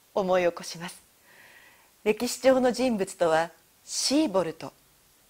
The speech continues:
江戸時代、徳川幕府は鎖国政策を取りましたが、西洋諸国の中で唯一交易を認めた国がオランダでした。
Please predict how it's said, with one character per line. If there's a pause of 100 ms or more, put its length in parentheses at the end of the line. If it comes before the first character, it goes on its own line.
(1000)
江
戸
時
代、 (640)
徳
川
幕
府
は (340)
鎖
国
政
策
を
取
り
ま
し
た
が、 (720)
西
洋
諸
国
の
中
で
唯
一 (220)
交
易
を
認
め
た
国
が (360)
オ
ラ
ン
ダ
で
し
た。